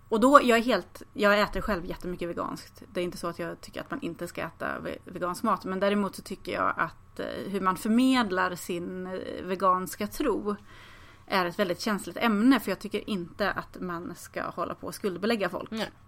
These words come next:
Speaker 1: Eh, för, för, för vad de väljer. För att det, det ger li-, liksom fel, det ger inte rätt resultat.
Speaker 2: Nej.
Speaker 1: Det är väl ingen som lägger ifrån sig sin köttbit för att de blir shameade över att de äter den.
Speaker 2: Nej,
Speaker 1: Utan
Speaker 2: troligtvis
Speaker 1: då istället
Speaker 2: inte.
Speaker 1: försöker man uppmuntra på annat sätt.
Speaker 2: Mm.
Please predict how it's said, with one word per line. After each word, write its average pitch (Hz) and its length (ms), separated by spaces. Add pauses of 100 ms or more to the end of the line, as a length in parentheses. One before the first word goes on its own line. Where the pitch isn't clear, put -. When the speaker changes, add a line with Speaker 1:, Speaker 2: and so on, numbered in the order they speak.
(520)
Speaker 1:
Eh, - 260
för, - 420
för, - 140
för - 160
vad 180 120
de 196 100
väljer. 254 300
För - 80
att 196 80
det, - 60 (580)
det 226 60
ger 240 160
li-, 233 180
liksom 214 260
fel, 185 640 (1400)
det 214 100
ger 233 280
inte 196 320
rätt - 320
resultat. - 680
Speaker 2:
Nej. 180 380
Speaker 1:
Det 226 80
är - 20
väl 240 160
ingen 240 760
som 190 340
lägger 196 260
ifrån 185 260
sig 180 100
sin 180 120
köttbit - 480
för 180 120
att 175 80
de 180 120
blir 175 120
shameade 208 520
över - 180
att - 80
de 208 100
äter - 400
den. 175 240
Speaker 2:
Nej, 180 260
Speaker 1:
Utan - 120
Speaker 2:
troligtvis 190 280
Speaker 1:
då 202 60
istället 202 220
Speaker 2:
inte. 170 100
Speaker 1:
försöker 185 240
man 190 140
uppmuntra 185 560
på - 100
annat - 240
sätt. - 180
Speaker 2:
Mm. 208 200